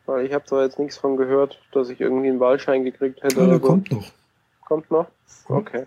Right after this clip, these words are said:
Speaker 2: Ja, müsste noch kommen. Nee, Mai. Im Mai ist die, ist die Wahl erst, genau.
Speaker 1: Ach so, okay.
Speaker 2: Genau, es dauert noch ein
Speaker 1: Gut, dann
Speaker 2: bisschen.
Speaker 1: haben die ja noch ein bisschen
Speaker 2: Ja, ja,
Speaker 1: Zeit.
Speaker 2: haben noch ein bisschen Zeit. Genau, es fällt mir gerade ein, äh, es ist, nachdem ich wieder aus, äh, aus Berlin zurück bin, ist erst die Wahl. <laughs>
Speaker 1: Mhm.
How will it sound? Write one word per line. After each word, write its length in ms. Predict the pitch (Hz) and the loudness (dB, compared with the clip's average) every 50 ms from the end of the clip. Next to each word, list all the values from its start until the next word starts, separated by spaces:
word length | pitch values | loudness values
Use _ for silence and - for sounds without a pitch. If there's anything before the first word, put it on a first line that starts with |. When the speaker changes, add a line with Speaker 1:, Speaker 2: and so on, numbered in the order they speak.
| _ - | _ -8
Speaker 2:
Ja, 120 | 151 156 | -8 -6
müsste 280 | 147 147 160 156 - 196 | -4 -4 -4 -2 0 0
noch 180 | 196 190 190 - | 0 0 0 -2
kommen. 160 | 170 143 - | -4 2 4
Nee, 140 | 175 208 175 | 4 4 4
Mai. 340 | 139 135 151 175 156 110 - - - | 4 2 2 2 0 -2 -4 -8 -10
Im 140 | - 147 143 | -6 -4 -2
Mai 180 | 135 147 170 160 | 0 0 0 -2
ist 180 | 135 - - | -2 -6 -8
die, 160 | 131 113 - - - - | -10 -12 -12 -14 -18 -18
ist 140 | - - - | -14 -6 -4
die 100 | 143 135 | -4 -4
Wahl 180 | 120 117 113 117 | -4 -8 -14 -12
erst, 220 | 123 113 - - - | -12 -12 -12 -12 -10
genau. 320 | - 131 131 143 135 - - - | -8 -6 -4 -4 -6 -8 -8 -8
Speaker 1:
Ach 60 | 131 127 - - | -8 -8 -4 -2
so, 240 | 139 135 120 107 107 | 0 2 2 0 0
okay. 220 | 113 120 135 - 147 | -4 -4 0 2 2
Speaker 2:
Genau, 180 | 151 143 127 | 4 2 2
es 120 | - 143 - | 0 -2 2
dauert 200 | - 147 175 190 | 4 4 4 4
noch 80 | 190 185 | 4 2
ein 60 | - | 2
Speaker 1:
Gut, 20 | |
dann 60 | 190 190 | 2 2
Speaker 2:
bisschen. 160 | 120 123 127 | 4 4 2
Speaker 1:
haben 140 | 131 131 127 | 2 2 2
die 60 | 127 | 2
ja 60 | 123 | 2
noch 120 | 120 117 | 2 0
ein 80 | 117 117 | -4 -6
bisschen 220 | 120 113 - - 143 | -12 -10 -4 0 0
Speaker 2:
Ja, 40 | 143 | 2
ja, 80 | 135 110 | 2 2
Speaker 1:
Zeit. 80 | 104 123 | 2 0
Speaker 2:
haben 80 | 156 170 | 0 0
noch 80 | 165 | 0
ein 40 | 147 | 0
bisschen 220 | 151 135 143 131 | 0 0 -2 -2
Zeit. 260 | - - 127 123 127 - | -2 -4 -6 -6 -2 0
Genau, 200 | 156 156 151 147 | 2 4 6 4
es 80 | 143 - | 4 4
fällt 220 | - 156 160 - | 4 2 2 2
mir 60 | 160 | -2
gerade 260 | - - 156 143 147 | 0 0 2 2 2
ein, 240 | 135 131 180 196 190 - - - - - - - - - _ - | 2 4 4 2 2 -2 -6 -16 -16 -16 -16 -18 -20 -16 _ -4
äh, 300 | 214 151 147 151 156 139 135 - - | -2 0 2 2 2 0 -2 -4 -6
es 80 | - | -4
ist, 320 | 170 160 139 - - 226 - | -2 -2 -2 -2 -6 -8 -4
nachdem 380 | 147 156 143 - - 160 165 | -4 -4 -2 0 2 2 2
ich 120 | 160 143 - | 2 0 0
wieder 140 | 156 151 151 | 0 2 2
aus, 280 | 139 143 139 - - 196 | 2 2 0 0 -2 -2
äh, 40 | 185 156 160 165 135 170 220 - | -4 -4 -4 -6 -8 -8 -8 -6
aus 140 | 135 - - | -6 -4 0
Berlin 320 | - 151 135 143 170 165 | 0 2 4 4 2 2
zurück 260 | - - 156 - - | 4 4 4 4 6
bin, 240 | - 175 170 165 196 | 4 4 4 4 2
ist 140 | 240 160 139 | 0 0 0
erst 200 | 165 147 135 - | 0 0 2 2
die 120 | 151 143 | 0 0
Wahl. 260 | - 131 127 123 123 - - | 0 -2 -4 -4 -4 -4 0
<laughs> 60 | - | 0
Speaker 1:
Mhm. 420 | 180 - - 202 190 - - 196 | 2 4 4 4 4 4 4 2